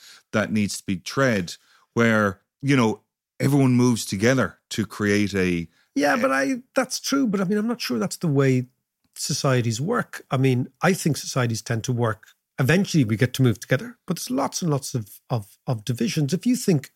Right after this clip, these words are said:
Speaker 2: for, I go back to when you and I were kids, we voted liberal because we felt the status quo was conservative. We voted Liberal because we felt the status quo didn't speak to us. We voted Liberal 'cause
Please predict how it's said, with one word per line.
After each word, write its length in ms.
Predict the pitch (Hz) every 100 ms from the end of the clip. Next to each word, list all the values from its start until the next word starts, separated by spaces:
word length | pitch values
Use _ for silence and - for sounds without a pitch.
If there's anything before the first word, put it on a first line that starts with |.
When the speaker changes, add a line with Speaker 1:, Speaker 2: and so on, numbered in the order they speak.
| -
Speaker 2:
for, 200 | 160 160
I 60 |
go 120 | 151 208
back 220 | 202 -
to 100 | 151
when 220 | 135 127
you 120 | 131
and 80 | 123
I 100 | 113
were 100 | 104
kids, 340 | - - - - _ - _ _ -
we 360 | 196 233 233 -
voted 580 | 120 147 135 135 127 - _ _ _ _ _ _ _ _ _ _ _ -
liberal 600 | 131 143 120 117 113 - _ _ _ _ -
because 300 | 123 135 117
we 80 | 123
felt 320 | - 147 143
the 60 |
status 420 | 139 - 127 113 -
quo 240 | - 123
was 160 | 110 -
conservative. 720 | 123 - 120 104 - - - _ _ -
We 100 | 135
voted 280 | 139 123 123
Liberal 420 | 131 165 170 147
because 200 | - 110
we 80 | 117
felt 300 | - 127 120
the 60 |
status 320 | - - 110 -
quo 180 | - 110
didn't 160 | 110
speak 320 | 107 - 139 -
to 100 | 127
us. 180 | - - - - -
We 80 |
voted 240 | 139 147 131
Liberal 340 | 135 139 131
'cause 400 | - 123 101 -